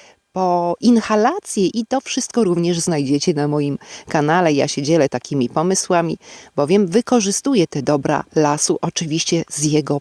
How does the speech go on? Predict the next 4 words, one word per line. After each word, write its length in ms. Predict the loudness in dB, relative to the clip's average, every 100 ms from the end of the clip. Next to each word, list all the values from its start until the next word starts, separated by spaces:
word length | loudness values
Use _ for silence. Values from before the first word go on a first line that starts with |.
| -4
poszanowaniem, 1160 | 0 0 0 -2 0 0 2 2 2 -2 -4 -4
nie 340 | -2 0 2
niszcząc 600 | 2 0 -4 -4 -4 -2
natury. 560 | 0 -2 0 -2 -2